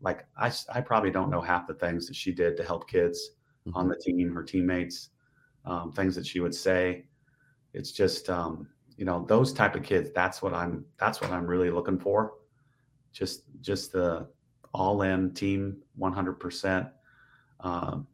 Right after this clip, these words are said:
Speaker 1: you know, and the first thing I'd say at every team meeting is the sooner you realize it's not all about you, the better off in life you're gonna be.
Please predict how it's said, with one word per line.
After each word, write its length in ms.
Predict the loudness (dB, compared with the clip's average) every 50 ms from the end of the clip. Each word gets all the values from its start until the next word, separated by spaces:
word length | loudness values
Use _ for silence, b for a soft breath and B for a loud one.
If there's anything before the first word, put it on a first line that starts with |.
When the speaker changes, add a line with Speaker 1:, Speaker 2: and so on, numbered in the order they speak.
| _ _ _ _ _
Speaker 1:
you 80 | 0 4
know, 140 | 4 6 6
and 220 | 6 4 2 0
the 80 | -2 4
first 240 | 4 4 4 4 2
thing 120 | 0 2
I'd 140 | 2 0 0
say 160 | 2 2 4
at 80 | 4 4
every 160 | 4 2 0
team 260 | 0 0 0 2 4
meeting 400 | 4 4 4 2 0 -2 -4 -8 -12 -18 _ _ _ _ _ _ _ _ _ _ _ _ _ _
is 160 | -4 -4 -2
the 100 | -2 -2
sooner 280 | -2 0 0 2 2 2
you 200 | 0 0 2 4
realize 380 | 4 4 4 4 2 0 0
it's 160 | -4 -4 0 2
not 140 | 4 4
all 140 | 4 4 4
about 240 | 2 0 0 0 0
you, 340 | 2 2 2 2 0 -4 B B B B B B B B B B B
the 80 | 0
better 240 | 2 4 6 6 4
off 140 | 4 2 0
in 80 | -2 0
life 240 | 0 0 0 -2
you're 80 | -6 -6
gonna 180 | -6 -6 -4 -4
be. 240 | -6 -6 -6 -10